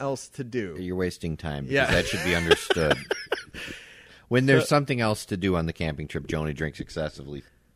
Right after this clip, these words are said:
Speaker 2: throughout the entire day.
Speaker 1: So the rain is kind of important to the story because as everyone has been drinking, um, the, the, the tents started not being able to keep up with the ground because everything was just starting to swell up with water.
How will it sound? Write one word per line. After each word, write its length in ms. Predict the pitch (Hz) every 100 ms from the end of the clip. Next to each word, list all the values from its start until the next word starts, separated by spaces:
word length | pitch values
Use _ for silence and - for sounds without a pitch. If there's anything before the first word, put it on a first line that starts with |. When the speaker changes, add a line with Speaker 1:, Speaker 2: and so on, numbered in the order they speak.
| _
Speaker 2:
throughout 300 | 87 76 71
the 80 | 71
entire 320 | 69 71 67
day. 220 | 64 64 135
Speaker 1:
So 240 | - 196
the 200 | 175 180
rain 280 | 180 277 330
is 140 | 208
kind 260 | - 208 208
of 80 | 170
important 440 | 151 170 170 147
to 60 | 135
the 120 | 123
story 480 | - 175 165 113 98
because 540 | 120 123 139 123 113 -
as 420 | 156 190 160 127 - _ _ -
everyone 500 | 147 160 156 135 123
has 120 | 101
been 220 | 107 101
drinking, 720 | 95 95 92 98 101 110 113 _ -
um, 480 | 110 110 107 104 95 _ _ _ _ _ _ _
the, 340 | 135 147 135 - -
the, 340 | 143 131 120
the 140 | 92 120
tents 560 | - 190 160 - - -
started 460 | - 156 139 123 113
not 260 | 127 127
being 160 | 120 117
able 160 | 110
to 80 | 104
keep 380 | 104 - 120 -
up 240 | 147 -
with 140 | 110 95
the 60 |
ground 600 | 107 113 135 147 107 101
because 280 | 113 104 113
everything 440 | 113 117 117 117 110
was 100 | 104
just 200 | 113 -
starting 400 | - 113 113 107
to 280 | 104 95 -
swell 360 | - - 123 113
up 120 | 107
with 80 | 98
water. 400 | 113 127 113